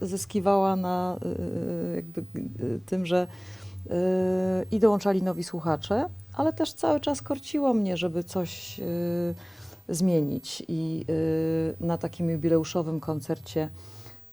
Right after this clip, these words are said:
y, na, y, Poland Rocku, y, zaśpiewał ze mną Olaf Deriglasow, y, a na płycie już tej jubileuszowej z mężczyznami, y,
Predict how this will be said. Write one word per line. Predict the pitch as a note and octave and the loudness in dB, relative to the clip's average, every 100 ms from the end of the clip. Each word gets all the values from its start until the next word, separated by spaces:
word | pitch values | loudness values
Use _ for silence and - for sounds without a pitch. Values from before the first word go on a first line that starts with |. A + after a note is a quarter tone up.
| - | -10
y, | D#3 D#3+ D#3+ D#3+ D#3+ D#3+ D#3+ - | -6 -4 -2 -2 -2 -2 -4 -4
na, | E3 D#3+ D#3 D#3+ B2+ | -2 0 0 -2 -4
y, | D#3 D#3+ D3+ - | -4 -4 -4 -2
Poland | E3 D#3 D3+ - - D3+ | 0 0 -2 -6 -4 -2
Rocku, | D#3 D3 - D3 D3+ - - - - - - - D3 D#3+ D#3+ D#3+ D#3+ D#3+ - | -2 -4 -4 -2 -2 -6 -14 -16 -16 -16 -16 -16 -10 -6 -6 -6 -6 -8 -6
y, | |
zaśpiewał | E3+ D#3 F3 D#3+ D#3 | -4 -2 -2 0 0
ze | D#3 | 0
mną | D3+ D3 D3+ - | 0 0 0 2
Olaf | D#3 D3+ | 2 2
Deriglasow, | D3+ D3+ D3+ D#3 D3 - G3 A3 G#3+ - - E3+ E3+ F3 F3 | 2 0 2 0 0 0 0 0 -4 -12 -8 -4 -2 -2 -2
y, | |
a | - F#3 | 0 0
na | F#3+ | 0
płycie | F3 F3 E3+ - E3+ | 0 0 0 2 2
już | E3 E3 - | 2 -2 -6
tej | - D#3+ E3 | 0 2 2
jubileuszowej | D#3+ D#3 D#3+ D#3 D3+ D#3+ D#3 | 0 0 0 0 0 -2 -2
z | D#3 | -2
mężczyznami, | D#3 D3 D#3 D#3 D#3 D#3 | -2 -4 -4 -2 0 0
y, | D3+ | -2